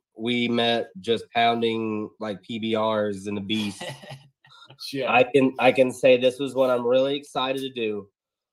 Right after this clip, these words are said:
Speaker 1: Uh, we couldn't, I mean, we couldn't have had a show in this building, let alone, uh,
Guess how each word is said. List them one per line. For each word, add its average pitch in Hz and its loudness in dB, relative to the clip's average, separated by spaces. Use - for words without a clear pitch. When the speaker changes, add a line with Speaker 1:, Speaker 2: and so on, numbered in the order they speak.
Speaker 1:
Uh, 117 -6
we 127 -10
couldn't, 165 -2
I 156 -4
mean, 156 -2
we 160 -2
couldn't 220 2
have 185 2
had 139 -2
a 127 -2
show 135 2
in 131 -2
this 143 -4
building, 127 0
let 160 4
alone, 151 0
uh, 123 -10